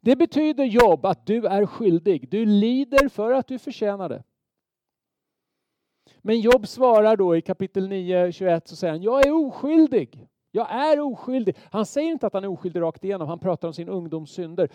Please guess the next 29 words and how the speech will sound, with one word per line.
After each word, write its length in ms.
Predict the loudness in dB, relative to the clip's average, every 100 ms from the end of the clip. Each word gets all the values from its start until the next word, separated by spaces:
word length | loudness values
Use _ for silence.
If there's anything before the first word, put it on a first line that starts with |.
| -8
Men 120 | -12 -8
han 80 |
säger 180 | -6 -4
så 80 | -2
här, 80 | -4 _ _
"Det 140 | -4 -4
här 540 | -4 -4 0 2 2
förtjänar 480 | 0 -4 -2 -2 -2
jag 160 | -8
inte. 300 | -10 -14 -20 -20 -20 _ _ _ _ _ _ _ _ _
Det 80 | -8
här 280 | -2 0
lidandet 540 | 2 0 -2 -4 -4 -6
har 140 | -2
jag 100 | 0
liksom 220 | -2 -6
inte 240 | -10 -6 -8 _ _ -8
gjort 320 | -6 -6 -4
mig 160 | -6
förtjänt 520 | -6 -8 -6 -6 -8 -12
av." 180 | -14 -18 _ _ _ _ _ _ _ _ _ _ _ _ _ _ _ _ _ _ _ _ _ _ _ _ _ _ _ _ _ _
"Ty 160 | -2 0
han 280 | 2 0 0
är 140 | 0
ej 360 | 2 2 2 0
en 200 | -4 -4
människa 500 | -4 -4 -4 -4 -4
som 260 | -2 -4
jag, 640 | 0 2 4 4 0 -6